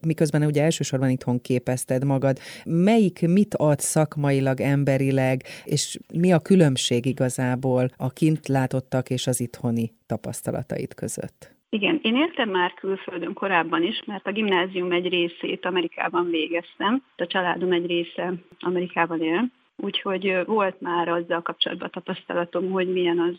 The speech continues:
Speaker 2: tartósabban külföldön élni, vagy más nyelvterületen élni, és az olaszországi kutatóévem is nagyon hasonló volt ehhez, az ott egy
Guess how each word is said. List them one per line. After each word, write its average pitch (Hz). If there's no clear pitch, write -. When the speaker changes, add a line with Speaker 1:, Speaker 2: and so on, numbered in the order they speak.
Speaker 2:
tartósabban 175
külföldön 175
élni, 175
vagy 165
más 180
nyelvterületen 180
élni, 202
és 202
az 196
olaszországi 185
kutatóévem 185
is 190
nagyon 175
hasonló 170
volt 170
ehhez, 185
az 180
ott -
egy 165